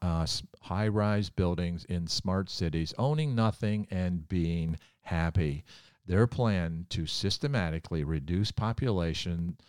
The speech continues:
through, uh, planned famines, through wars, regional wars, and vaccines to reduce human population from eight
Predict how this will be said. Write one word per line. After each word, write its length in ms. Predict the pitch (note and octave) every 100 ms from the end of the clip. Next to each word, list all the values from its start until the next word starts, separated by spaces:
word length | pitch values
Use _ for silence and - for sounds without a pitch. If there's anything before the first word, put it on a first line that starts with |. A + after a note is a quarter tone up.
| - _ _
through, 640 | - - F#2+ F#2 F2 E2+ E2 _ _ _ _ _ E2+
uh, 220 | D#2 D2+
planned 560 | - - F#2 F2+ E2
famines, 760 | - - F#2 A2 B2 D#3 D3 - - -
through 240 | F2 D#2+
wars, 880 | D#2 D2+ E2 F#2 G#2 B2 D3 C#3+ -
regional 460 | D#2+ F2+ F#2 G2+ G2
wars, 560 | F#2+ G#2+ B2 C3 A#2+ -
and 260 | G2+ A2+ A2+
vaccines 960 | A2 B2 - - F2 E2 D#2+ E2 - - - -
to 100 | -
reduce 500 | E2+ D#2 G2 A2 - -
human 300 | A#2 G#2+ G#2+
population 800 | G2 F2 G2 E2+ D#2+ D2+ E2 D#2+
from 240 | E2+ D2+ -
eight 260 | F3 G3